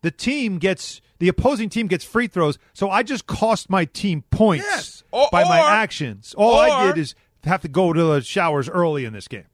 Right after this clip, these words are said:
Speaker 1: right?
Speaker 2: In football, if you do something, it's
Speaker 1: Yeah.
Speaker 2: a fifteen-yard unsportsmanlike conduct penalty.
Speaker 1: Mm-hmm.
Speaker 2: And
Speaker 1: Yeah.
Speaker 2: that costs your team because now you're putting them in a different situation. Now, instead of it being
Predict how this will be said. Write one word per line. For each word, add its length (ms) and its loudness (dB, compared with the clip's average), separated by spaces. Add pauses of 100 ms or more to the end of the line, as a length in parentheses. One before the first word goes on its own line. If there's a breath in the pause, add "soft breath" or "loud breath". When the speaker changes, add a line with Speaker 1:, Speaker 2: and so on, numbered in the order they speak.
(120)
Speaker 1:
right? 220 -4
Speaker 2:
In 160 -10
football, 760 -6 (680)
if 240 -10
you 160 -8
do 240 -8
something, 580 -8 (280)
it's 220 -12
Speaker 1:
Yeah. 140 -6
Speaker 2:
a 40 -10
fifteen-yard 920 -10
unsportsmanlike 840 -10
conduct 560 -10
penalty. 260 -12
Speaker 1:
Mm-hmm. 280 -6 (500)
Speaker 2:
And 120 -4
Speaker 1:
Yeah. 80 -4
Speaker 2:
that 220 -4
costs 420 -6
your 100 -8
team 600 -10 (380)
because 380 -8
now 300 -4
you're 180 -8
putting 300 -4
them 120 -12
in 120 -12
a 40 -10
different 440 -10
situation. 760 -8
Now, 320 -6
instead 320 -10
of 80 -12
it 100 -18
being 280 -10